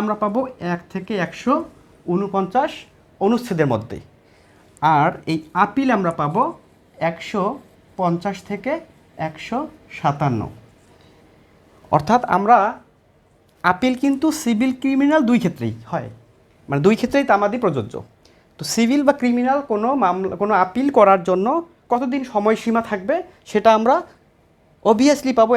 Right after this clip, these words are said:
একশো পঞ্চাশ থেকে একশো সাতান্ন অনুচ্ছেদের মধ্যে। আর আবেদন বাকি যেটা থাকে একশো আটান্ন থেকে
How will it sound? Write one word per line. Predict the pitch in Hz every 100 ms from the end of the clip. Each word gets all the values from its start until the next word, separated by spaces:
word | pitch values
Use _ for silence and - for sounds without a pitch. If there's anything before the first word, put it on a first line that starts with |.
| 190
একশো | - 180
পঞ্চাশ | 180 175 190 -
থেকে | 208 294 359 - _ 160
একশো | 156 - 339 381 - _ -
সাতান্ন | - 175 190 202 285 -
অনুচ্ছেদের | 196 220 196 156 120
মধ্যে। | 104 - - _ _ _ _ -
আর | 143 -
আবেদন | 196 208 170 117 82 - _ _ _
বাকি | 147 160 180 262 247
যেটা | 226 190 -
থাকে | 147 147 - - _ _ 151
একশো | 156 - 220 302 349 - _ - - 156
আটান্ন | - 196 202 202
থেকে | 202 190